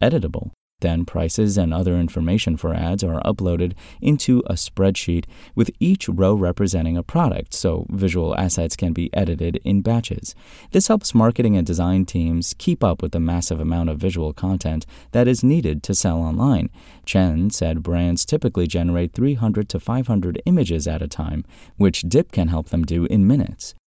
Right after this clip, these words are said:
The brands Dip works with are typically Fortune five hundred companies in apparel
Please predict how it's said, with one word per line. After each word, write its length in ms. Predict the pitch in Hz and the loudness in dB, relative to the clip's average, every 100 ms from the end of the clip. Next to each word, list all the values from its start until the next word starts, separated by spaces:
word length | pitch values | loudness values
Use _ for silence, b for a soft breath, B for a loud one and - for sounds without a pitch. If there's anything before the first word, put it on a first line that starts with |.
| _ - | _ 0
The 120 | 190 | 4
brands 360 | 107 143 151 | 4 4 2
Dip 260 | - 131 - | 0 0 2
works 300 | 113 139 - | 0 0 0
with 280 | 156 165 - - | 0 0 -2 0
are 300 | 110 107 104 | 2 4 2
typically 480 | - 113 - 113 104 | -2 -4 0 0 2
Fortune 360 | 113 104 98 | 2 0 0
five 220 | 82 82 | 0 0
hundred 260 | 85 80 76 | -2 -4 -4
companies 520 | 82 76 85 82 - | -4 -4 -2 -2 -2
in 180 | - 82 | -2 -2
apparel 500 | - 113 104 85 | -2 0 0 0